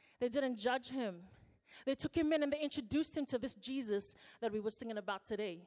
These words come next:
"It's your breath in my lungs, God. Today I'm gonna tell you what, what God wants us to do." And so I'm talking about evangelism.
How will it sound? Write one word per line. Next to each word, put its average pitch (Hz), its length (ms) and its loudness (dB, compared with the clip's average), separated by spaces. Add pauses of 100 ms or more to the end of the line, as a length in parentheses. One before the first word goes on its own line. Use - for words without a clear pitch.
(540)
"It's 208 160 -10
your 220 140 0
breath 226 380 0
in 233 100 -6
my 233 120 -2
lungs, 226 340 -4
God. 190 340 -8
Today 202 300 -4
I'm 196 120 -4
gonna 185 200 -8
tell 226 280 -12
you 185 200 -12 (260)
what, 185 140 -4 (460)
what 185 140 -4
God 196 220 -2
wants 185 220 -8
us 180 140 -8
to 180 120 -10
do." 170 220 -8 (2250)
And 233 80 -2
so 285 120 4
I'm 269 100 2
talking 311 220 -2
about 294 320 4
evangelism. 240 840 -2